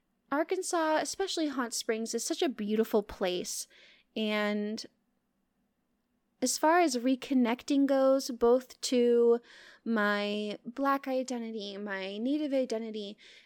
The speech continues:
has really been tied to my early days of exploring nature and my connection that way. I've always had a, a strong pull towards nature or belonging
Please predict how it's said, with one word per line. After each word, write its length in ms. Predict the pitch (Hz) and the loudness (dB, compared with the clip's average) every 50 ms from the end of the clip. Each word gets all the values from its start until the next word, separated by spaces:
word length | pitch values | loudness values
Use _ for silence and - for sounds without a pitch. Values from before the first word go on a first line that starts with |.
| _ - | _ -8
has 240 | 262 240 233 226 | -6 -4 -4 -2
really 260 | 226 233 240 254 262 254 | 0 0 2 2 0 0
been 520 | 226 233 220 220 220 220 220 214 220 226 _ _ _ _ _ _ _ _ _ _ _ _ - - | -2 -2 -2 -2 -6 -8 -8 -10 -10 -12 _ _ _ _ _ _ _ _ _ _ _ _ -18 -16
tied 440 | - - 247 233 240 240 254 247 247 | -14 -8 -4 -2 0 0 0 -2 -4
to 240 | - - - 247 233 | -6 -6 -4 -6 -6
my 220 | 226 226 233 214 - - | -6 -8 -8 -10 -8 -4
early 360 | - 220 214 214 220 226 233 220 | -2 0 0 2 2 0 0 0
days 360 | 214 208 214 220 220 - 233 | 0 2 2 2 2 0 -2
of 80 | 214 | -6
exploring 720 | 214 208 - - - - 214 196 208 208 208 208 208 202 202 | -6 -4 -6 -6 -6 -4 -4 -4 -4 -4 -6 -8 -8 -6 -6
nature 360 | 196 202 226 - - 233 262 | -6 -8 -6 -4 -2 -2 0
and 140 | 285 269 226 | 0 0 0
my 120 | 196 214 | -2 -6
connection 640 | - - - 247 208 196 196 - - - 214 208 208 | -8 -6 -6 -6 -6 -6 -6 -6 -4 -4 -4 -4 -4
that 240 | 196 202 196 170 - | -6 -4 -4 -4 -2
way. 300 | 208 220 240 285 320 370 - _ - - - - - - _ _ - | 0 0 0 0 -2 -2 -6 _ -20 -20 -20 -20 -20 -20 _ _ -6
I've 120 | - 247 - | -6 -4 -2
always 380 | - 220 226 220 214 214 226 - | 0 0 0 2 2 0 -2 -4
had 440 | - - 220 208 208 208 202 196 - _ _ - | -6 -6 -6 -4 -4 -4 -6 -8 -10 _ _ -8
a, 100 | 226 220 - _ _ _ _ _ _ _ _ _ _ _ _ _ - | -8 -8 -8 _ _ _ _ _ _ _ _ _ _ _ _ _ -6
a 80 | 240 233 | -4 -4
strong 760 | 226 - - - - - - 247 233 233 233 233 233 226 226 | -2 -2 -2 -4 -4 -4 -4 -2 0 0 0 0 -2 -4 -6
pull 460 | 226 - - - 247 233 226 220 220 | -8 -10 -6 -4 0 0 2 2 0
towards 580 | 220 - - 254 220 214 208 208 208 - - - | -2 -2 0 0 2 2 2 2 0 -2 -2 0
nature 480 | 233 233 233 233 - - 226 214 208 208 | 0 2 2 0 0 0 2 2 2 2
or 40 | 202 | 0
belonging 840 | 202 220 214 214 220 220 220 220 220 220 214 208 202 202 202 208 | 0 -2 -4 0 0 2 2 2 0 -2 -4 -4 -6 -6 -8 -8